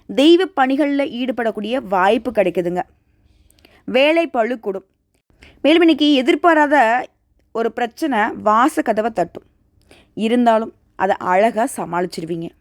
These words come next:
அதாவது, "துன்பத்துக்கே துன்பம் கொடுப்பேன்டா நாங்க" அப்படிங்கிற மாதிரி இன்னைக்கு இந்த நட்சத்திரத்தை சேர்ந்தவங்க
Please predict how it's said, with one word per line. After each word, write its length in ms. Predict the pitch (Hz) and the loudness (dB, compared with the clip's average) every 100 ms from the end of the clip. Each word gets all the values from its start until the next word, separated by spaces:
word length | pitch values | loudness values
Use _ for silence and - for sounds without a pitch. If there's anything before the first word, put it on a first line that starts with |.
| _ _ _ _ _ _ | _ _ _ _ _ _
அதாவது, 400 | - 226 262 302 | 0 2 2 2
"துன்பத்துக்கே 580 | - 294 311 - 311 349 | 2 2 2 0 0 0
துன்பம் 400 | 320 285 294 277 | 2 2 2 0
கொடுப்பேன்டா 180 | 254 247 | 0 0
நாங்க" 440 | 220 220 208 202 - | 0 0 -2 -4 -4
அப்படிங்கிற 420 | 185 190 220 214 208 | -8 -4 -2 0 2
மாதிரி 520 | 208 226 233 233 - | 0 0 -2 -4 -8
இன்னைக்கு 600 | - 254 302 330 262 302 - _ | -4 0 2 2 0 -4 -6 _
இந்த 140 | - 220 | -8 -4
நட்சத்திரத்தை 560 | 214 - 285 277 269 | -4 -4 -2 0 -2
சேர்ந்தவங்க 380 | 240 220 208 247 | -4 0 2 0